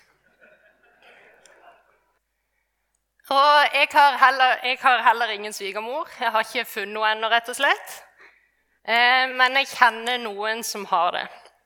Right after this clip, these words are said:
Opp til flere, faktisk. Så jeg har lært en del om dette konseptet. Såpass mye at jeg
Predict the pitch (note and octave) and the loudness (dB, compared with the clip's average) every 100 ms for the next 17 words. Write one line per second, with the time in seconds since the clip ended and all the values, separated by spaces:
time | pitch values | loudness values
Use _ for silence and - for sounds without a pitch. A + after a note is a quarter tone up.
0 | _ _ _ - - C4 - C4+ - G3 | _ _ _ -12 -10 -10 -6 -6 0 0
1 | G#3+ F#3 F3 F3 D#3+ F#3 - - - _ | 0 -2 -6 -8 -10 -10 -12 -16 -20 _
2 | _ _ _ _ - - B3+ B3 C#4 C4 | _ _ _ _ -20 -6 -4 0 0 6
3 | B3 C#4+ - - A#3 G#3+ A3+ A3+ G#3 G#3 | 6 6 2 -4 -4 0 0 0 -2 -4
4 | G3+ - - G#3 G#3 - G3 - G3 - | -6 -6 -4 -2 -2 -4 -12 -8 -8 -10
5 | _ E3+ - - _ _ _ _ _ - | _ -8 -8 -16 _ _ _ _ _ -20
6 | - - C4+ C4+ C4 B3+ A#3 B3 C#4 D#4+ | -14 -6 -2 -2 -4 -8 -2 2 2 2
7 | - - - - - A#3+ C4 C4 B3 | -6 -18 -20 -6 -4 -4 -4 -4 -4